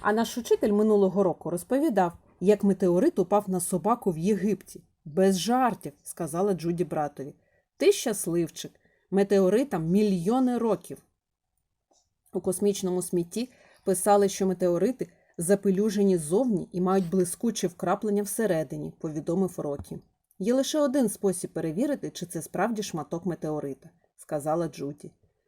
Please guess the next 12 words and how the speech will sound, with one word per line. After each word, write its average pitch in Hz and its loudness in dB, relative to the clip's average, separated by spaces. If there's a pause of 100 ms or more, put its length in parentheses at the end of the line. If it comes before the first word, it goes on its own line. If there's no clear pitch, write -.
(640)
Вона 262 4
роззирнулася 226 2
у 180 2
пошуках - -6
великого 185 -2
каменя. 147 -8 (320)
Потім 185 0
щосили 240 -2
вдарила 165 0
по 170 -6
Стінковій 156 0
знахідці, - -4